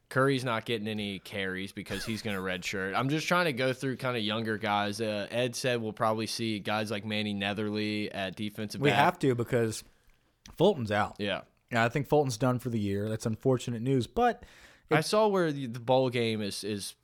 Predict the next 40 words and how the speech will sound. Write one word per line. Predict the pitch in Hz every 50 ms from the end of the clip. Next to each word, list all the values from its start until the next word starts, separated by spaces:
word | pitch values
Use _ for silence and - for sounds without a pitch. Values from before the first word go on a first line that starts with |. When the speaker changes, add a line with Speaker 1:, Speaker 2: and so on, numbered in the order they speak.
| _ _ - -
Speaker 1:
potential. | 120 87 - 110 104 95 - - 85 87 95 117 - _ _ _ _ _ _ _ _ _ - - 110
Speaker 2:
Bowl | 117 143 175 185
game's | 202 202 180 -
potential. | 147 127 - 143 180 233
Speaker 1:
Hopefully | 220 226 226 190
he | 127 135 131
comes | 120 - 135 117 104
back. | - - 98 98 92 90 - -
It | 107
Speaker 2:
Well, | - 202
Speaker 1:
sucks | 180 170 170 165
that | 160
Speaker 2:
I | 123 123
Speaker 1:
he's | 117 -
Speaker 2:
think | 151
Speaker 1:
played, | 120 120 117
like, | 180 -
Speaker 2:
he's | 175 156
Speaker 1:
eight | 185
Speaker 2:
coming | 175 147 135 127 98
Speaker 1:
games. | 123 117 87 76 82 - - -
Speaker 2:
back. | - -
You | 151 143
know, | 135 131 127 131
I | 123 135
think | - - 165 143 -
this | 147 135 - - _
injury | - 139 147 147 120 123 120 113 110
now, | 110 107 104 101 98 101 101 - _ _ _ _ _ _ _ _ _ _ _ _ _ _ _ - -
I | 123 120
think | - 131 120
if | 139 -
he | 143
would | 139 139 127
have | 117 -
finished | - 135 131 120 -
strong, | - - - 127 131 131 127 127 127 127 123
had | 117 117 110
a | 107
good | 98 117 127 127 123 117 -